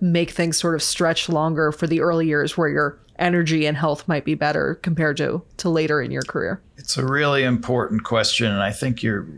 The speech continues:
Speaker 2: it's something that people didn't put as much thought into b-, years ago is, you know, what does retirement actually look like? What am I actually gonna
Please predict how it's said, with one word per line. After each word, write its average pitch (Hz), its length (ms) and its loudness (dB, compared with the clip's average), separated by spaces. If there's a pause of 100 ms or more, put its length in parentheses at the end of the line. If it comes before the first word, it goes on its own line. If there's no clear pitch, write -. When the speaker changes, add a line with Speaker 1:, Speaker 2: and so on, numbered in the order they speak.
(240)
Speaker 2:
it's 110 180 -6
something 135 380 0
that 101 160 -2
people 120 320 -2
didn't 110 320 0
put 113 300 -2
as 98 240 -2
much 107 300 0
thought 107 260 0
into 107 340 0
b-, 92 300 -6
years 104 340 -2
ago 98 360 2
is, 82 140 -2
you 107 60 0
know, 82 80 -2
what 131 140 0
does 175 120 0
retirement 117 440 2
actually 101 260 0
look 82 300 -2
like? - 240 -6
What 110 80 -2
am 131 80 0
I 123 60 0
actually 113 260 -2
gonna 87 240 -4